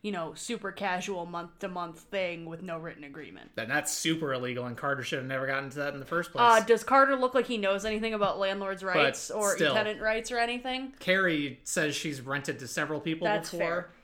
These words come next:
Speaker 2: so I would hope that
Speaker 1: Okay,
Speaker 2: if she's been
Speaker 1: yes.
Speaker 2: a, pr-, a landlord previously, she knows how to draw up a proper rental agreement.
Speaker 1: You're right. Okay. So know your, know your rights as tenants, folks.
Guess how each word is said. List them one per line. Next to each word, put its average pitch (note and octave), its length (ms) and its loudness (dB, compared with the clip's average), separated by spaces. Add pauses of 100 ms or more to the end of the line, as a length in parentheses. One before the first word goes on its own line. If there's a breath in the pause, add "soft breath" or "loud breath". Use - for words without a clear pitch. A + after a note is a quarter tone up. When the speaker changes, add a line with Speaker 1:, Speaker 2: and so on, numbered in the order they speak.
(160 soft breath)
Speaker 2:
so C#3 380 -2
I C3+ 180 -2
would C3 180 -2
hope - 360 -2
that D#3 120 0
Speaker 1:
Okay, E3+ 80 2
Speaker 2:
if - 60 -4
she's D#3+ 160 -4
been F#3 140 -2
Speaker 1:
yes. - 160 -6
Speaker 2:
a, D3 100 -4
pr-, F#3 60 -6
a - 20 -4
landlord C3 400 -6
previously, C3 600 -8 (260 soft breath)
she - 240 -2
knows C3+ 220 -2
how C#3+ 100 -4
to B2 100 -4
draw A#2+ 180 -6
up A#2 100 -8
a B2 40 -14
proper A2+ 600 -12
rental B2+ 340 -8
agreement. - 380 -12 (100)
Speaker 1:
You're F#3 160 -10
right. - 220 -14 (140)
Okay. - 280 -12 (1000 loud breath)
So E4 120 -2
know F#4+ 120 8
your, D#4+ 360 0
know C4+ 140 0
your C#4+ 160 2
rights - 380 0
as G#3+ 120 -8
tenants, A3 320 -2
folks. G#3+ 220 0